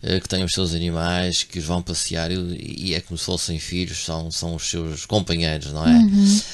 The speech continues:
Speaker 1: Eh, mas especialmente para as crianças, ehm, os, os pais ou quem oferece os animais que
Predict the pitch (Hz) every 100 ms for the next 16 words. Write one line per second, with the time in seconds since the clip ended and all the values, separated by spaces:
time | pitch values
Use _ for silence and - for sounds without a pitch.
0 | - - 90 92 92 143 165 - 127 110
1 | 107 - 104 98 - 92 85 85 82 -
2 | 90 92 - - - - - - - 90
3 | 95 95 95 87 - - - - 139 135
4 | 101 - - 87 95 - - - 101 92
5 | - - 95 92 101 110 - - - -
6 | - 90 - - 95 90 82 - 85 87
7 | 90 82 87 85 87 90 90 - - -
8 | - - - 98 98 92 90